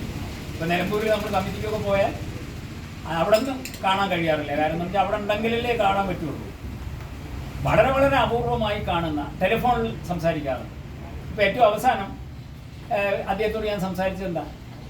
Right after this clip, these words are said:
ഏറ്റവും അവസാനം ടെലിഫോണിൽ സംസാരിച്ചത് ഒന്ന് നമ്മളെ പോലീസ് അസോസിയേഷൻ്റെ സമ്മേളനത്തിൽ ഒന്ന് പങ്കെടുത്ത് കൊടുക്കണം. അവർ, ഏഹ്, ക്ഷണിക്കും.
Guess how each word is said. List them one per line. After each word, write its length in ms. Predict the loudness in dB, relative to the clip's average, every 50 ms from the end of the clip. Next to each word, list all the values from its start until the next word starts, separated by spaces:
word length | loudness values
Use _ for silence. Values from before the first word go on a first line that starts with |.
| -14 -16 -16 -16 -16 -14 -14 -14 -16 -14 -14 -14 -14 -14 -14 -10 -6 -4 -2
ഏറ്റവും 220 | 2 8 8 8
അവസാനം 360 | 8 8 4 4 4 2 2 0 -4 -10 -14 -16 -16 -16 -10 -4
ടെലിഫോണിൽ 400 | -2 -2 0 2 2 2 2 2 0 0
സംസാരിച്ചത് 480 | 0 4 4 4 4 2 -2 -4 -4 -4 -4
ഒന്ന് 160 | -4 -4 -4 -6 -6 -8 -12 -14 -12 -8 -4
നമ്മളെ 320 | -4 -2 0 0 2 2 2 2 0 -6 -12 -14 -14 -12 -6 -4
പോലീസ് 280 | -2 0 0 0 2 0
അസോസിയേഷൻ്റെ 600 | 0 0 -2 -4 -4 -6 -6 -6 -6 -6 -4 -4 -2 0
സമ്മേളനത്തിൽ 560 | 0 0 0 0 0 0 -2 -4 -4 -6 -8 -8 -8 -10 -10 -10 -10 -10 -12 -12 -12 -12 -10 -6 -4
ഒന്ന് 120 | -2 0 2
പങ്കെടുത്ത് 320 | 2 2 2 0 0 0 0 -2
കൊടുക്കണം. 300 | 0 0 0 0 0 0 -2 -2
അവർ, 120 | -2 -2 -2 -2 -4 -6 -8 -10 -8 -4 -2
ഏഹ്, 300 | -2 -2 -2 -2 -4 -6 -8 -8 -10 -6
ക്ഷണിക്കും. 360 | -2 0 0 0 0 -2 -6